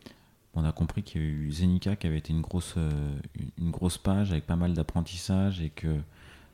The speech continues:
euh, t'étais dans une, une, t'avais intégré une nouvelle page complètement différente, passant de grande structure, petite structure, start-up. Est-ce qu'il y a eu,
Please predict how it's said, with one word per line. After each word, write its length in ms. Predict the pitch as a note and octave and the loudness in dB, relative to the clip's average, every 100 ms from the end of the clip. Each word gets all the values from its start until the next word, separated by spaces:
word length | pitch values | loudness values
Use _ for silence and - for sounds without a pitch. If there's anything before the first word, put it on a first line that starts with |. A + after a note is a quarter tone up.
| - | -4
euh, 800 | E2 D2+ D2 D2 C#2+ C#2+ C#3+ C#3+ - D2 C#2+ - | -2 0 -2 -2 -4 -6 -6 -6 -6 -6 -6 -6
t'étais 240 | - - | -8 -4
dans 160 | E2 D#2 | 2 2
une, 520 | C#2+ D2+ D2+ D2 C#2+ - - _ _ - | 2 2 4 2 0 -4 -16 _ _ -2
une, 240 | D#2+ D2+ - - - - - - | 2 2 0 -6 -6 -6 -8 -4
t'avais 200 | D2+ D2+ | 0 0
intégré 380 | D2 D#2+ D#2 | 0 -2 2
une 440 | E2 D#2 D2+ D2+ E2+ | 2 4 4 4 8
nouvelle 340 | G#2+ G#2 G2 | 8 10 6
page 220 | - G2 | 6 2
complètement 360 | - F#2 F2 F2 | 4 2 4 4
différente, 580 | E2+ - E2+ F#2+ F3+ - | 4 2 4 4 2 -2
passant 200 | - E2 | -6 -2
de 60 | E2+ | -2
grande 200 | - - | -2 -8
structure, 480 | - - - - F#2+ | -10 -12 -8 -2 -2
petite 160 | - - | -4 -14
structure, 420 | - - - F2 | -14 -10 -8 -8
start-up. 320 | - E2 C3+ - - - - - | -6 -4 -4 -6 -10 -10 -12 2
Est-ce 140 | F#2 - | 2 4
qu'il 140 | A2+ | 6
y 40 | |
a 20 | |
eu, 80 | G#2+ | 4